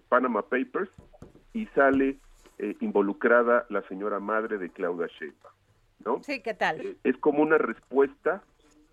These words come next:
Speaker 1: de filtración a filtración. ¿Y qué exhibe esto? A ver, para quienes leemos entre líneas y somos periodistas y nos dedicamos a analizar,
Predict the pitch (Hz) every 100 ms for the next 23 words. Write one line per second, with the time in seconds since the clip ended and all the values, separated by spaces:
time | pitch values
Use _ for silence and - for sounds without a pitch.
0 | _ 107 101 107 - 101 - 117 107 92
1 | - 80 - 87 85 - - - - 135
2 | 131 127 123 - 165 - _ - 85 98
3 | - - - - - 85 82 - 82 80
4 | 82 95 120 120 - 107 - 104 117 127
5 | 107 - - 98 101 - 101 98 101 113
6 | - - 82 78 76 76 - 95 101 98
7 | 101 98 101 - 101